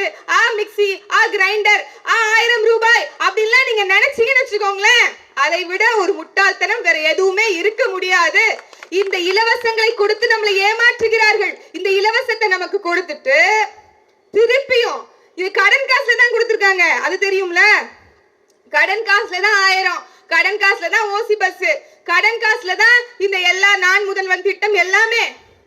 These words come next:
அந்த காசை திருப்பி யார்கிட்ட வாங்குவாங்க? வட்டியும் முதலுமா நாம தான் திருப்பி கொடுக்கணும். எப்படி? வரியின் வாயிலாக, மறைமுகமாகவோ நேரடியாகவோ நாம தான் திருப்பி வரி செலுத்தணும் இந்த அரசுக்கு.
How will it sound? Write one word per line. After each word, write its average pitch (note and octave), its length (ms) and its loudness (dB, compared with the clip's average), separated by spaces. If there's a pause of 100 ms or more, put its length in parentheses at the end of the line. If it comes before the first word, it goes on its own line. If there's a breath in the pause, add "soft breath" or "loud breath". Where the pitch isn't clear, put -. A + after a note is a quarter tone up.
(300)
அந்த G4 280 -2
காசை G#4+ 400 2
திருப்பி A#4+ 260 4
யார்கிட்ட A#4 460 0
வாங்குவாங்க? G#4 480 0 (500 loud breath)
வட்டியும் G#4+ 480 -2
முதலுமா G4 320 0 (100)
நாம F#4+ 280 0
தான் G#4 140 2
திருப்பி G4+ 220 0
கொடுக்கணும். E4 400 -8 (280)
எப்படி? A4 360 0 (380)
வரியின் F#4+ 520 0
வாயிலாக, E4 500 0 (540 loud breath)
மறைமுகமாகவோ E4+ 920 0 (120)
நேரடியாகவோ G4 680 2 (100)
நாம G4+ 320 2
தான் A#4+ 160 0
திருப்பி A4+ 360 0
வரி G4+ 200 2
செலுத்தணும் G#4+ 360 -2
இந்த G4 180 2
அரசுக்கு. A4+ 440 0